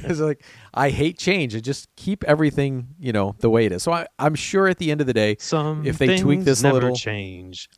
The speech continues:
Speaker 1: <laughs>
Speaker 2: like Dan's opinions on Genie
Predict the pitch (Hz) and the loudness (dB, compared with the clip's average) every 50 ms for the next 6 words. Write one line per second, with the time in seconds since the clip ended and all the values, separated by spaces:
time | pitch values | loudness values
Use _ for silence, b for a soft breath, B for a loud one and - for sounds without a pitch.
0 | - - - 151 127 117 147 - - 139 147 160 156 131 107 143 156 160 156 156 | -16 -10 -6 -6 -6 -6 -10 -8 -4 -2 -2 -2 -2 -4 -2 -2 0 0 0 0
1 | 131 127 - - - 139 135 135 135 139 156 165 156 160 165 143 160 165 156 147 | -2 -4 -6 -6 -6 -6 -6 -6 -6 -6 -6 -6 -6 -6 -6 -6 -4 -4 -4 -4
2 | 139 139 139 135 139 135 107 92 - 120 135 139 156 170 165 160 156 | -4 -4 -4 -6 -6 -8 -8 -8 -8 -6 -6 -4 -4 -4 -6 -6 -8